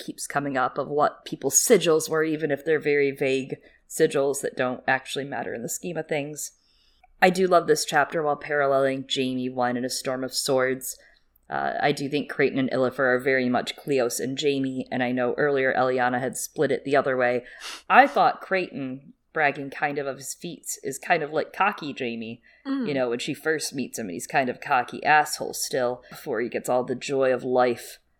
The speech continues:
Speaker 1: you know, chopped off of him. And
Speaker 2: <laughs>
Speaker 1: Creighton bragging reminded her of that, but Illifer is kind of like the backstory of the land, which is kind of what Cleos was
Speaker 2: Hmm.
Speaker 1: doing the entire ride, right? Like, Cleos provided this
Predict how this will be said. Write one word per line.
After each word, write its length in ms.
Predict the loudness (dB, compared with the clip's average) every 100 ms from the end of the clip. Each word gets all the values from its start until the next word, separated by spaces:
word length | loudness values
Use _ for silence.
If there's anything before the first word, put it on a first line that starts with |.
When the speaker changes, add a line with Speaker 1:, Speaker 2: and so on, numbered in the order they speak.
| _ -10
Speaker 1:
you 120 | -6
know, 120 | -6
chopped 480 | -6 0 0 2 2
off 220 | 2 2
of 100 | -2
him. 320 | -4 -4 -8 -8
And 400 | -2 0 0 -4 -10 _ _ _
Speaker 2:
<laughs> 400 | _ _ _ -18
Speaker 1:
Creighton 720 | -8 4 4 4 -2 -6 -6 -12 -16 _ _ _ _ 0
bragging 480 | 6 8 8 2 -2
reminded 440 | -2 0 0 -2
her 100 | -2
of 160 | -2 4
that, 320 | 6 6 4
but 180 | 0 4
Illifer 420 | 6 6 6 4
is 100 | 4
kind 260 | 0 -2 0
of 120 | 0
like 180 | 0 0
the 140 | -6 _ 2
backstory 640 | 2 2 -4 -2 2 2
of 120 | 0
the 100 | -2
land, 480 | 0 2 2 2 0
which 260 | -2 -4 -6 _ -10
is 120 | -6
kind 220 | 4 4
of 60 | 6
what 140 | 2
Cleos 460 | 0 0 0 2 0
was 140 | -2
Speaker 2:
Hmm. 60 | -4
Speaker 1:
doing 340 | 0 0 -2 -10 -18 -20 -18
the 140 | -2 -2
entire 440 | 0 0 2 2
ride, 420 | 4 6 6 4
right? 180 | 0 0
Like, 140 | 0 -2
Cleos 360 | 2 4 2
provided 500 | -2 -2 0 0 0
this 220 | -2 -4